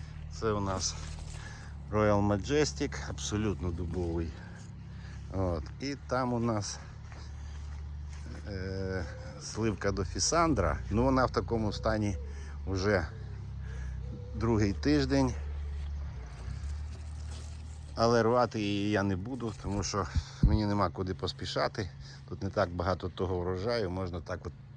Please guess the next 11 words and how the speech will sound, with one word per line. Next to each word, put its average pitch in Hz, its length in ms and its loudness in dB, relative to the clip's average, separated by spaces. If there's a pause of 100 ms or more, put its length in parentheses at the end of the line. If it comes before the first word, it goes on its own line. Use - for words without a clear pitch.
(140)
точно 78 440 -2 (840)
розтягнути 101 680 2
на 92 140 4
тиждень-півтора. 85 1000 2 (1000)
І 156 160 6
в 139 40 0
такому 143 480 2
точно 127 400 -2
стані, 131 520 2 (1500)
о, 98 400 -2 (380)
ненька. 147 540 0